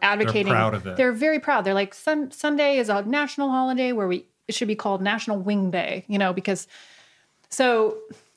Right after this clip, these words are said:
Speaker 1: while yes, there's awesome things happening, like the Impossible Burger at Burger King, or all of these products.
Speaker 2: Beyond Meat at Carl's Junior. We've
Speaker 1: Right.
Speaker 2: got, you know, yeah, I mean, there's
Speaker 1: It's
Speaker 2: K F C
Speaker 1: happening.
Speaker 2: is doing a pilot program right now.
Speaker 1: Right.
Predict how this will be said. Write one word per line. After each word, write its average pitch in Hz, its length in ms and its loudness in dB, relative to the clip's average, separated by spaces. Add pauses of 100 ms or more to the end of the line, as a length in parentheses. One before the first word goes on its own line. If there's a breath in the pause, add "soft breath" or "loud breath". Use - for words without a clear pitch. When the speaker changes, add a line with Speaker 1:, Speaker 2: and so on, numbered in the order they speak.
(100)
Speaker 1:
while 254 220 0
yes, 226 720 0
there's 208 400 0 (260)
awesome 226 400 0
things 202 220 -2
happening, 202 400 -2
like 175 160 -4
the 180 60 -8
Impossible 175 560 -6
Burger 196 400 0
at 170 180 -10
Burger 185 280 -2
King, 254 540 0
or 180 440 -2 (440 loud breath)
all 220 200 2
of 214 80 0
these 202 220 -2
products. 190 440 0
Speaker 2:
Beyond 101 300 0
Meat 117 160 0
at 113 100 -2
Carl's 98 300 -6
Junior. 123 800 0 (100)
We've 104 80 -10
Speaker 1:
Right. 269 140 2
Speaker 2:
got, 95 220 -6 (140)
you 117 80 -6
know, 92 240 -6
yeah, 131 300 -2
I 98 60 -10
mean, 110 200 0
there's 107 380 -4 (420)
Speaker 1:
It's 294 140 -2
Speaker 2:
K 170 180 4
F 151 120 4
C 139 340 2
Speaker 1:
happening. 135 140 2
Speaker 2:
is 117 180 -2
doing 123 300 0
a 120 40 -2
pilot 117 380 0
program 113 440 0
right 110 200 -4
now. 107 380 -6 (100)
Speaker 1:
Right. - 240 -4